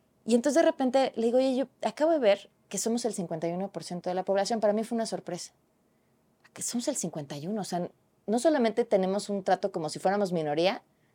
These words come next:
somos mayoría. Eh, ah, pues sí, hay que buscar un, algo que tenga que ver con el cincuenta y uno en el nombre,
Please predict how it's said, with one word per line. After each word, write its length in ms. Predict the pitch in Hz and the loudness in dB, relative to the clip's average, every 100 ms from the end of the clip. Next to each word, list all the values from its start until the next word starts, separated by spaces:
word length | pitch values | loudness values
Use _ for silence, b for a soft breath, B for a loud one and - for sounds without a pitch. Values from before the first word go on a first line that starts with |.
| _ _ | _ _
somos 240 | - 277 | -8 -2
mayoría. 720 | 277 175 151 147 208 240 151 _ _ _ _ _ _ _ | -2 -2 -4 -4 -4 -6 -8 _ _ _ _ _ _ _
Eh, 840 | 180 180 175 170 165 160 156 147 - _ _ _ _ - | 2 6 6 6 4 4 2 -2 -8 _ _ _ _ -10
ah, 280 | 220 269 277 | -4 -4 -4
pues 160 | 202 185 | -2 -2
sí, 260 | 247 233 - | -2 -4 -4
hay 140 | 208 220 | -4 -2
que 120 | 262 | -2
buscar 380 | 240 - 240 233 | -2 2 2 2
un, 240 | 233 214 | 0 0
algo 240 | 233 240 | 0 0
que 120 | 240 202 | -2 -2
tenga 220 | 208 214 | -4 -2
que 120 | 202 | -2
ver 140 | 190 | -2
con 140 | 190 196 | -2 -6
el 60 | |
cincuenta 460 | 170 170 160 151 160 | -6 -8 -8 -4 -2
y 60 | 180 | -2
uno 140 | 196 | -2
en 80 | 185 | -2
el 160 | 165 | -2
nombre, 440 | 196 233 226 226 | 0 0 0 -2